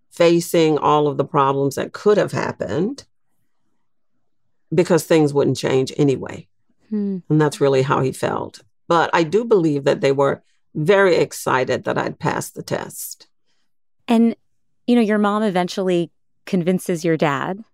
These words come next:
Speaker 2: who, who's on the fence, right? And they do decide to enroll you in William Frantz that fall. And, you know, I know there were delays because of increased resistance from opposition, but you do end up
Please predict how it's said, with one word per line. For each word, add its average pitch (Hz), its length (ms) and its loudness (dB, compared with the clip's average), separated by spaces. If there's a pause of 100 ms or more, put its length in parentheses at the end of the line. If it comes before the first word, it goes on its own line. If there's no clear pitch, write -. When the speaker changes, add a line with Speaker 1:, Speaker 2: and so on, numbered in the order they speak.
(160)
Speaker 2:
who, 175 160 -4
who's 175 200 -2
on 170 140 0
the 175 80 0
fence, 175 460 -4
right? 185 240 0 (440)
And 196 140 2
they 196 80 4
do 202 220 0
decide 170 460 0
to - 120 -2
enroll 170 320 4
you 170 240 0
in 175 340 0
William 170 320 0
Frantz 165 360 -2
that 156 180 -2
fall. 175 540 -2 (560)
And, 190 360 2 (220)
you 208 80 2
know, 180 80 2
I 175 80 2
know 185 160 4
there 185 160 2
were 175 140 2
delays 175 600 0
because 175 280 -2
of 165 100 -2
increased 170 420 -2
resistance 175 560 -2
from 180 200 -2
opposition, 175 640 0
but 202 140 0
you 196 160 0
do 214 300 2
end 190 260 0
up 175 180 2